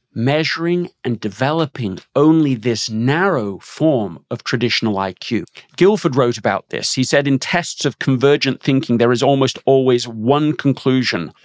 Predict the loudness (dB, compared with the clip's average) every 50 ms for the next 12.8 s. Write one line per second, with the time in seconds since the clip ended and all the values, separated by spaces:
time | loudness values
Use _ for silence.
0 | -20 -4 _ 0 0 2 2 0 0 0 0 -4 -8 -6 -6 -4 -4 -4 -4 -2
1 | -4 -4 -2 0 0 0 0 -2 -2 -2 -2 -2 -2 0 0 2 4 4 4 4
2 | 4 0 -4 -14 _ _ -20 -20 -20 _ -2 -2 -2 0 0 0 0 0 0 0
3 | 0 2 2 2 0 -2 -6 -4 -4 -4 -2 -2 -2 0 0 -2 0 0 -2 -2
4 | -2 -4 -6 -6 -4 0 0 0 0 -2 -4 0 2 2 2 2 0 -2 -2 -2
5 | 0 0 0 2 0 2 2 2 0 0 -2 -6 -6 -6 -4 -2 -2 -2 -2 -4
6 | -10 -2 0 0 0 0 -6 _ -16 -18 -12 _ 0 0 0 0 -2 -8 -10 -10
7 | -10 -14 -16 _ _ _ _ _ _ _ _ _ _ _ _ -4 -2 0 -2 2
8 | 2 2 2 2 0 -4 -8 -8 _ -4 -4 -4 -2 -4 -4 -2 -2 -2 -2 -2
9 | -4 -4 -8 -6 -6 -6 -6 -6 -8 -6 _ -2 0 0 0 0 0 0 0 0
10 | 0 -4 -6 0 0 0 0 0 -2 -2 -2 -2 0 0 -2 -2 -2 -4 -6 -6
11 | -8 -8 -2 0 2 2 2 2 2 -2 -2 -2 -2 -2 0 2 2 2 2 0
12 | -2 -4 -4 -2 0 0 0 -2 -4 -8 -8 -8 -8 -12 -12